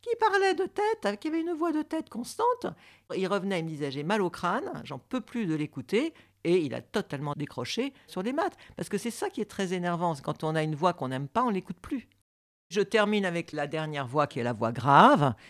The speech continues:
Et après, on verra quels sont les problèmes d'être coincé dans une des trois voix. Parce qu'en fait, c'est ça le problème. D'accord ?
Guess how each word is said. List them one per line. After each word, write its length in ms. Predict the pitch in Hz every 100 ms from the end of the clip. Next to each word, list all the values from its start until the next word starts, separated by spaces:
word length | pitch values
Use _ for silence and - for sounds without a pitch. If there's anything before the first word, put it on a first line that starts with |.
| -
Et 100 | 143
après, 300 | 147 - 214 220
on 80 | 165
verra 320 | 165 151 185
quels 100 | 175
sont 160 | -
les 120 | 147 147
problèmes 500 | - 139 160 202 202 - - - _ -
d'être 340 | 131 175 -
coincé 760 | - 139 156 - - 214 233 - _ _ -
dans 240 | 160 147
une 320 | 131 165 180
des 100 | 135
trois 200 | 135 190
voix. 280 | 190 220 202 - -
Parce 160 | 160
qu'en 120 | 156
fait, 180 | 143 170
c'est 100 | -
ça 220 | 175 214
le 100 | 170
problème. 420 | 135 - 120 101 123 - _
D'accord ? 340 | 147 - 214